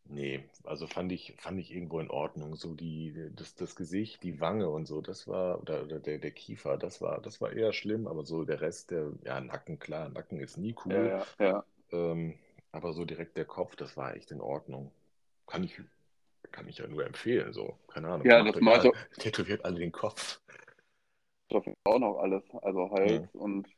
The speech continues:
Speaker 2: Kopf auf jeden Fall, Gesicht, wenn dann, weiß ich nicht, so irgendwie was Kleines, da weiß ich aber noch nicht ganz
Speaker 1: Mhm.
Speaker 2: genau. Im Gesicht hab ich immer gedacht, dass das bestimmt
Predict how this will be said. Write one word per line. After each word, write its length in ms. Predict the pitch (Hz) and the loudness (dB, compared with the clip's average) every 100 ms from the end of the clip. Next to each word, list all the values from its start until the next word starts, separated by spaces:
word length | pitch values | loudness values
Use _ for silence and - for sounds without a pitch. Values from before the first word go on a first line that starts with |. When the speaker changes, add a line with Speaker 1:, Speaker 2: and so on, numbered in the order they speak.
| _ | _
Speaker 2:
Kopf 220 | - 107 123 | 2 4 2
auf 140 | 120 | 0
jeden 140 | 117 | 0
Fall, 160 | - 104 | 0 0
Gesicht, 440 | 107 107 120 - _ _ _ _ _ | 0 0 -2 -4 _ _ _ _ _
wenn 600 | - - - 92 101 113 | -20 -20 -18 -2 2 6
dann, 240 | 117 104 98 | 8 8 8
weiß 180 | 107 | 8
ich 60 | - | 6
nicht, 100 | 98 | 0
so 80 | 101 | 2
irgendwie 220 | 95 101 | 2 4
was 160 | 95 - | 2 4
Kleines, 360 | - 101 123 - | 8 10 8 4
da 120 | 98 | 6
weiß 180 | 101 117 | 6 6
ich 60 | |
aber 120 | 127 131 | 2 2
noch 120 | 131 | 0
nicht 160 | 131 | 0
ganz 200 | - 123 | 0 0
Speaker 1:
Mhm. 40 | - | 2
Speaker 2:
genau. 320 | 123 117 120 | 2 2 0
Im 80 | 104 | -2
Gesicht 380 | 113 104 147 - | 0 6 4 6
hab 100 | 170 | 4
ich 160 | 135 139 | 4 2
immer 180 | 151 | 4
gedacht, 280 | 139 131 131 | 6 6 6
dass 100 | 127 | 4
das 140 | 123 110 | 2 0
bestimmt 280 | - - | -4 -8